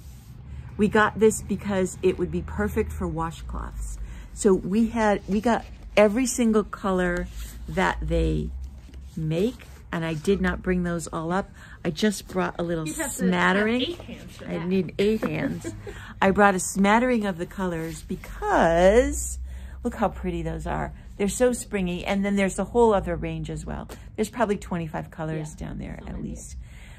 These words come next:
Speaker 1: But it's a great washcloth pattern, and there are a million and one washcloths that have, um, shapes on them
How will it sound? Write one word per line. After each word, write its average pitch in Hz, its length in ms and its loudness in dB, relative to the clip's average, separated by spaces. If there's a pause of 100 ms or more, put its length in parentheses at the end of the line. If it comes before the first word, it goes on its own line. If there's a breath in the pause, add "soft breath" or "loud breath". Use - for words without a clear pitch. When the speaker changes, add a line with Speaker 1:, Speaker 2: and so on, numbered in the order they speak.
(120 loud breath)
Speaker 1:
But 240 80 2
it's 247 160 0
a 254 60 -2
great 254 640 -2
washcloth 214 640 -2
pattern, 175 500 -4
and 196 220 2 (320 loud breath)
there 240 180 2
are 233 160 4
a 220 40 4
million 240 480 2
and 220 200 2
one 202 220 0
washcloths 185 800 -4
that - 200 -6
have, 165 540 -6 (560 loud breath)
um, 160 460 -4 (360)
shapes - 520 -4
on 185 200 -2
them 180 460 0